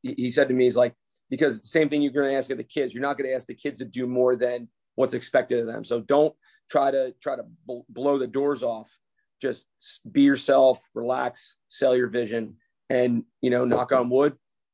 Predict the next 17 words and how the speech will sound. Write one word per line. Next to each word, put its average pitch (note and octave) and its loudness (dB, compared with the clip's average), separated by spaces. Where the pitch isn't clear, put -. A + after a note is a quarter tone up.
you B2 -6
know, B2 0
ended B2+ 0
up A2+ -2
getting B2+ -2
offered C3 -2
the B2+ -14
job. C#3 -4
So B2 -6
that, A#2 -4
that B2+ 0
was B2 -6
some B2 -10
great B2 -6
advice A#2+ -6
from A#2+ -14
Coach. - -6